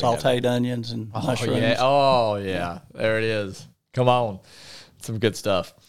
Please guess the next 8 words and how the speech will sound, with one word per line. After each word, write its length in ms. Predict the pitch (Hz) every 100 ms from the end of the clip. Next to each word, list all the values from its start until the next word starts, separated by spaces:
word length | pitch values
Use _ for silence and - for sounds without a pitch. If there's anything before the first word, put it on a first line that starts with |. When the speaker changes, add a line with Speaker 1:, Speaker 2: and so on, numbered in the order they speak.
| - - -
Speaker 1:
Um, 460 | 123 120 117 113
what 380 | - 110 123 156
is 160 | 165 135
on 220 | 123 120
your 160 | 107
nightstand 800 | 95 92 95 104 - - 78 71
right 160 | 78 -
now? 240 | 76 67